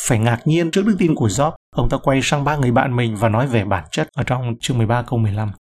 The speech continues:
"Dẫu Chúa giết ta, ta cũng còn nhờ cậy nơi Ngài, nhưng ta sẽ bênh vực tánh hạnh ta trước mặt Ngài." Job có một điểm cực thấp ở trong kinh nghiệm của mình, nhưng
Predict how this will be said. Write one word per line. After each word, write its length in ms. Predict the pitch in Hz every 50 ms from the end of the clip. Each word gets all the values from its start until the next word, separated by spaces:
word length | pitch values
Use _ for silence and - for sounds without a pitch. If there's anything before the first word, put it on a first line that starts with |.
| _
"Dẫu 220 | - 113 143 175 170 175
Chúa 160 | - 139 143
giết 280 | 139 123 170 220 233 -
ta, 320 | 156 139 135 131 120 113 -
ta 200 | - 131 131 127 113
cũng 180 | - - - 214
còn 240 | - 151 127 113 113
nhờ 220 | 120 123 120 117 117
cậy 140 | - - -
nơi 200 | 143 139 147 151
Ngài, 280 | 143 135 127 117 107 -
nhưng 140 | - 135 127
ta 140 | - 139 127
sẽ 160 | 123 - 156
bênh 220 | 151 135 143 147 143
vực 220 | 113 113 120 113 - - -
tánh 180 | 123 131 170
hạnh 220 | 185 156 135 113 - -
ta 240 | - 131 123 123 120 -
trước 140 | - - 185
mặt 180 | 170 113 98 113
Ngài." 260 | 107 104 98 90 - - _ _ _ _ _ _ _ _
Job 200 | - 120 180 190
có 120 | - 208
một 140 | 196 180 143
điểm 260 | 123 117 110 92 95
cực 220 | 107 - 131 - -
thấp 160 | - 196 226 -
ở 100 | - 143 -
trong 180 | - 147 147
kinh 200 | - 185 175 151
nghiệm 200 | 143 135 - 127
của 120 | 131 139 120
mình, 220 | 113 117 113 - - _ _ -
nhưng 340 | 135 135 135 135 135 135